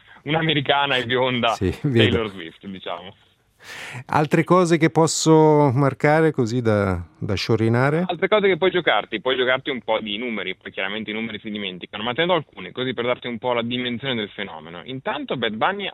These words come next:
Speaker 1: accumulato oltre cento virgola sette miliardi di streaming su Spotify quest'anno. È stato
Speaker 2: Miliardi?
Speaker 1: l'artista globalmente più ascoltato, miliardi, sì.
Speaker 2: Ah.
Speaker 1: Parliamo di questo numero qua.
Speaker 2: Accio.
Speaker 1: Il tour è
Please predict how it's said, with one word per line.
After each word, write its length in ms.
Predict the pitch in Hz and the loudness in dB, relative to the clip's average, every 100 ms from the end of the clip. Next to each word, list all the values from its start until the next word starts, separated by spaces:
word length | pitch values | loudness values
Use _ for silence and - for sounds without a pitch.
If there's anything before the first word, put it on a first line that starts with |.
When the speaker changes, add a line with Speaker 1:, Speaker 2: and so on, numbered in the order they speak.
| 110 | -10
Speaker 1:
accumulato 500 | 113 123 123 143 139 | -10 -6 -2 -2 -2
oltre 320 | 143 135 135 | -4 -4 -8
cento 460 | - 175 180 170 156 | -4 -2 -2 -4 -6
virgola 260 | 127 127 | -4 -4
sette 320 | 143 156 139 - | -4 -6 -6 -8
miliardi 540 | 143 143 147 160 147 | -8 -2 2 2 0
di 100 | 123 | -6
streaming 420 | 110 107 101 92 95 | -8 -8 -8 -8 -10
su 100 | 95 | -12
Spotify 500 | - 95 92 90 82 | -12 -12 -10 -8 -8
quest'anno. 380 | 90 - - 82 | -12 -14 -20 -14
È 40 | |
stato 80 | 87 117 | -2 2
Speaker 2:
Miliardi? 460 | 123 123 113 113 | 4 4 2 0
Speaker 1:
l'artista 260 | 202 214 - | 0 -2 -6
globalmente 640 | 120 120 123 151 143 117 - | -4 -2 -2 -4 -4 -6 -2
più 100 | 160 | -2
ascoltato, 600 | 127 - 120 80 - 107 | -2 -4 -8 -8 -10 -6
miliardi, 600 | 196 185 90 82 90 98 | -2 -2 -2 -8 -16 -10
sì. 140 | 160 - | -8 -2
Speaker 2:
Ah. 140 | 160 - - _ - | -2 -2 -12 _ -4
Speaker 1:
Parliamo 300 | 135 143 135 | 0 0 0
di 80 | 127 | -4
questo 260 | 135 131 | -6 -6
numero 300 | 123 117 110 | -4 -2 -4
qua. 160 | 95 78 - - - | -4 -8 -12 -20 -20
Speaker 2:
Accio. 340 | - - - 139 | -20 -14 -6 -2
Speaker 1:
Il 120 | 139 | 0
tour 300 | 214 202 156 | 4 4 4
è 180 | - | 2